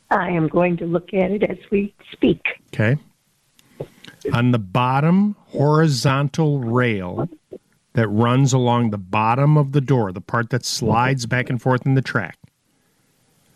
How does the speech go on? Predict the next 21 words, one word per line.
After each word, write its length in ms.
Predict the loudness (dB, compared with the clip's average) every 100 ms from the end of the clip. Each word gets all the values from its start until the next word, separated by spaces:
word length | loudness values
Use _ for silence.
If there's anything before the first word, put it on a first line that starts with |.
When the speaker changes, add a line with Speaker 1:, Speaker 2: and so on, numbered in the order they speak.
| _
Speaker 1:
Okay, 260 | -2 -2 -2 0
I'm 100 | 0
looking 380 | 0 -2 -2
at 60 | -2
it. 160 | -4 -4
Speaker 2:
On 120 | 0 2
the 240 | 2 4
inside, 520 | 4 4 2 0 0
Speaker 1:
There's 80 | -2
a 40 |
little 440 | -2 0 0 -2 -4 _ -2
Speaker 2:
on 100 | 2
the 140 | 4
inside, 420 | 4 2 0 0
do 80 | 0
you 160 | 2 2
see 680 | 0 2 4 4 4 2 -2 _ _ _ _ -4
two 260 | 2 4
little 220 | 4 2
circles? 640 | 0 0 -2 0 -4 -4 -12 _ _ _ _ _ _ _ _ _ _ _ _ _ _ _ _ _ -20 _ _ _ _ _ _ _ _ _ _ _
Speaker 1:
No. 400 | 2 2 2 -4